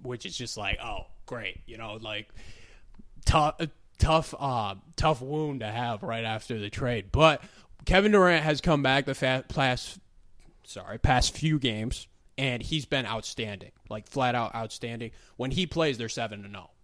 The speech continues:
So going into the playoffs and you're looking at the Suns, if they're completely healthy and you have Kevin Durant on your team, Devin Booker on your team, Devin Booker has turned into one of the best scorers in the N B A. Chris Paul, savvy veteran, can still pass the,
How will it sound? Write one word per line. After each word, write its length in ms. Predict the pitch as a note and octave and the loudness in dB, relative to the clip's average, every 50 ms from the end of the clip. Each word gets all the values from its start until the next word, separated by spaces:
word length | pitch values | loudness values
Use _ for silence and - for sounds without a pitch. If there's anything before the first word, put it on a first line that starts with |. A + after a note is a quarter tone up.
| _ _ _ _ _ _ _ _ _ - - | _ _ _ _ _ _ _ _ _ -18 -14
So 580 | - - - C#3 A#2+ A#2 A2+ A2 G#2 G2 - - _ _ _ _ - | -10 -6 -2 -2 0 0 0 -2 -4 -6 -8 -12 _ _ _ _ 2
going 260 | D3+ F3+ G#3 G#3+ A3 | 4 6 6 6 4
into 160 | A3+ - A3+ | 4 2 0
the 80 | F#3 D#3+ | -2 -2
playoffs 640 | - - E3+ E3+ F3 F3+ F#3 G3 G3 G3+ G3+ - | -2 0 2 4 4 6 6 6 6 4 4 2
and 140 | - D3+ C3+ | -2 -2 -2
you're 100 | B2+ B2+ | -2 -2
looking 320 | B2+ B2+ D3 D#3 - E3+ D3+ | 2 2 2 2 2 0 0
at 140 | D3+ C#3+ | 0 -2
the 60 | C#3 C3+ | -4 -6
Suns, 500 | - - C#3 B2+ C#3+ D3+ F3 F#3 - - - - _ - - - _ - | -4 -2 -2 0 0 -2 -2 -4 -6 -10 -14 -20 _ -20 -20 -16 _ -4
if 220 | D3 C#3+ - - | -4 -4 -4 -4
they're 260 | A#2+ C3 D3+ F#3 G#3+ | -2 2 2 2 2
completely 640 | - - - - - - - D#3 E3 F3+ D3+ E3 D#3 | 2 0 -2 -4 -2 -2 -2 -2 -2 -2 -2 -2 -4
healthy 540 | B2 A2 A#2+ A#2+ B2 B2 - F3 E3+ F#3+ F#3 - _ _ - - - - - - | -4 -4 -4 -4 -4 -2 0 0 0 0 -2 -6 _ _ -20 -20 -18 -12 -8 -8
and 140 | C3 C3 | -4 0
you 120 | C#3+ D#3+ D3+ | 0 2 2
have 200 | D3 C3 - - | 2 0 0 0
Kevin 280 | - D3 D3+ F3 F#3+ | 0 2 2 2 2
Durant 300 | F3+ F3 D#3+ D3+ D3+ C#3+ | 2 2 2 0 0 0
on 80 | C3+ C3 | 0 -2
your 120 | A#2+ A#2+ A2+ | -2 -4 -6
team, 300 | - - A#2 A2 A2 - _ _ _ _ _ _ - | -6 -8 -8 -8 -8 -10 _ _ _ _ _ _ 4
Devin 280 | C#3 D3 D3 E3 D#3 | 6 6 6 4 2
Booker 360 | C#3 D3 D3+ - - C#3 A#2+ | 2 0 -2 0 0 0 0
on 140 | G#2 G2+ G#2 | 0 0 -4
your 100 | G2+ G#2 | -6 -8
team, 240 | - - A2+ A2 G#2+ | -8 -8 -8 -8 -4
Devin 280 | G#2 B2+ B2 A#2+ B2+ A#2 | -4 -4 -4 -4 -4 -4
Booker 420 | B2 B2 A#2+ - - A#2 A2 A2+ | -4 -4 -4 -4 -4 -4 -4 -4
has 160 | G#2+ - - - | -6 -8 -8 -8
turned 240 | - C3+ A#2+ A2+ | -6 -6 -6 -4
into 160 | A2+ A2 G#2+ G#2+ | -4 -4 -4 -4
one 140 | A2 A2 | -4 -4
of 40 | G#2+ | -4
the 60 | G#2+ | -6
best 240 | G2+ G#2+ A2+ A2 - | -6 -6 -6 -6 -6
scorers 400 | - - B2 A#2 G#2+ A2 G#2 G#2 | -4 -4 -2 -2 0 -2 -4 -4
in 80 | G#2+ G2+ | -6 -6
the 120 | G#2 G#2 | -6 -8
N 120 | G2 G2 F#2+ | -8 -8 -10
B 140 | G2 G2 | -10 -12
A. 160 | F#2 F#2+ G2 - - - - - _ - | -10 -10 -10 -12 -12 -16 -20 -20 _ -6
Chris 240 | - - F#3+ F#3+ - | 0 2 2 2 2
Paul, 420 | - - - F3+ F3 D#3+ C#3+ C#3 C3 | 0 0 2 4 6 6 6 4 2
savvy 400 | - - - C#3+ D3 D#3 D#3+ E3 | 0 0 2 2 4 4 2 2
veteran, 500 | C3 C3 C3+ B2+ A#2 A#2 A2+ A2+ C3 C#3+ - | 2 2 2 2 2 2 0 -2 -4 -6 -4
can 140 | - C3 A2+ | -4 -4 -2
still 220 | - - D3+ C#3 | 0 0 0 0
pass 400 | - - - D3 - C3 - - | 2 0 2 2 2 0 0 -4
the, 200 | - B2 A2 F#2+ | -6 -8 -10 -12